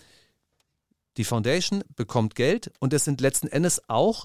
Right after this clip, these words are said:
einerseits Umsatzbeschaffer für die Pharmakonzerne, andererseits geht's natürlich auch in die reale Erforschung von Medikamenten und Situationen.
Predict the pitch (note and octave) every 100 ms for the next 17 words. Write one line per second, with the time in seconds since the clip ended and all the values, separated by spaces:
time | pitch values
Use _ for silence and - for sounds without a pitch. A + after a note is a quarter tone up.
0 | - C#3 D3 B2+ - - G#3+ A3 - -
1 | A#2+ G2+ G#2 G#2 G2+ G2+ F#2 G2+ G2+ -
2 | G#2 C#3+ E3+ - C#3+ E3+ D#3 D3+ - C#3+
3 | D3 C3+ - C#3 C3+ C3+ C3+ - B2 B2
4 | A#2 _ A2+ A#2+ A#2 B2 F3+ F#3 F#3 -
5 | B2+ A#2+ - B2+ D#3+ D#3+ E3 D#3 - -
6 | C3+ C3+ C3 C3 - B2 A#2+ D3 - -
7 | A2+ C3 A#2+ A2+ - D#3+ F#3+ F2